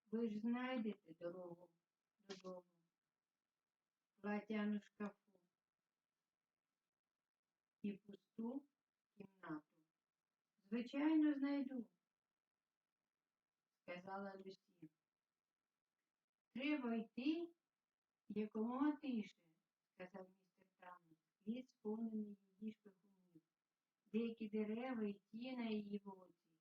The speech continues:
Вони навіть не прибрали зі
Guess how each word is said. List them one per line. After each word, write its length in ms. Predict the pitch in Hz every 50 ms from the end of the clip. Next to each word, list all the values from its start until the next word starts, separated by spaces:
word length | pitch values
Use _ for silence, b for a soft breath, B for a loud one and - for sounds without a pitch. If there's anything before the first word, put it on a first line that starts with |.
| _ _ _ _ _ _ _ _ _
Вони 300 | 208 208 220 233 233 240
навіть 460 | 240 233 233 233 233 233 233 226 - 226
не 400 | 226 226 220 220 220 220 214 214 _ -
прибрали 760 | 214 208 214 214 214 226 240 247 247 247 240 214 190 180 175
зі 220 | - - _ _